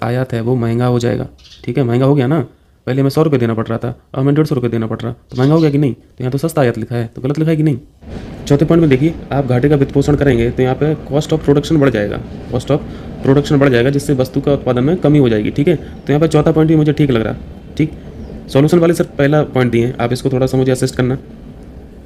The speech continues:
मेरे हिसाब से एक तो सही है ही, चौथा भी सही है, ठीक है। तो आप लोग इसको बताना, ठीक है, ये homework है आपका।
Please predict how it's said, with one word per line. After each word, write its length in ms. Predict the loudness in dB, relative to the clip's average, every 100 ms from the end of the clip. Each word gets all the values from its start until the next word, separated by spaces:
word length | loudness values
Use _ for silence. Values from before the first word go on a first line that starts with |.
| -8 2
मेरे 200 | 4 4
हिसाब 180 | 2
से 200 | -2 -4 -6 -6
एक 140 | -4
तो 60 | 0
सही 160 | 2
है 80 | 4
ही, 140 | 2 0 -10 -20 -6
चौथा 240 | -2 0 0
भी 100 | 0
सही 200 | 0 -2
है, 120 | -4 -12 -4
ठीक 140 | -2
है। 120 | -2 -4 -18 -20 -4
तो 60 | 0
आप 120 | 2
लोग 180 | 0 -2 -10
इसको 180 | -4 -2
बताना, 280 | 0 -2
ठीक 180 | -2 -2
है, 100 | -2 -6 -18 -20 -20 -20 -20 -20 -20 -16 -2
ये 100 | 2
homework 340 | 4 4 2 0
है 80 |
आपका। 260 | -4 -6